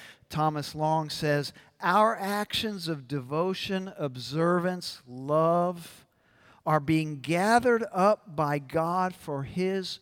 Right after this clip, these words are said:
purposes." Friends, they are not in vain. <laughs> Just 'cause we can't see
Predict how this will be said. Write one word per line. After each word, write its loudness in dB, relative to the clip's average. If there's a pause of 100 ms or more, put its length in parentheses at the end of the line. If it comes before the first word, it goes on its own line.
(140)
purposes." -8 (240)
Friends, -8
they -2
are -2
not -6 (160)
in -4
vain. -6 (300)
<laughs> -14
Just -2
'cause 4
we 4
can't 0
see -2